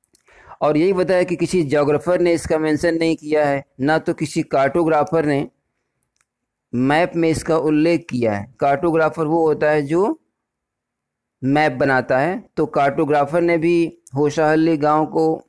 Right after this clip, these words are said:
मेंशन नहीं किया है, ना तो किसी जोग्राफर ने अपनी बुक में लिखा है और ना तो किसी नॉवेल लिखने वाले ने अपने बुक में मेंशन किया है। यही वजह है कि होसाहली के बारे में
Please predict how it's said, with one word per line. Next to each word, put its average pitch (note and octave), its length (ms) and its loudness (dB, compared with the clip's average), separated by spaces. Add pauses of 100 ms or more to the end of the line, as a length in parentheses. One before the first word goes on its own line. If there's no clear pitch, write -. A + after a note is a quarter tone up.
मेंशन D3 360 0
नहीं D3+ 200 0
किया D3 260 0
है, C#3 220 -4 (380)
ना D3+ 160 2
तो D#3 140 -2
किसी D#3 260 -2
जोग्राफर C3+ 560 0
ने D#3+ 120 0
अपनी D#3 240 -2
बुक C#3+ 220 -4
में D#3 140 -2
लिखा D3+ 320 0
है C#3 180 -2 (300)
और C#3 100 0
ना D#3 160 2
तो D#3 160 -2
किसी D3+ 240 -2
नॉवेल C#3 340 2
लिखने D3+ 300 0
वाले D3 260 2
ने D3+ 140 0
अपने D3 240 -4
बुक D3 220 -6
में C#3+ 100 -12
मेंशन C#3 360 -2
किया C#3 300 -2
है। C3+ 140 -4 (380)
यही E3+ 220 2
वजह E3 360 2
है D#3 120 0
कि E3 140 -2
होसाहली D3+ 1040 0
के D#3 100 0
बारे C#3+ 300 2
में E3+ 300 0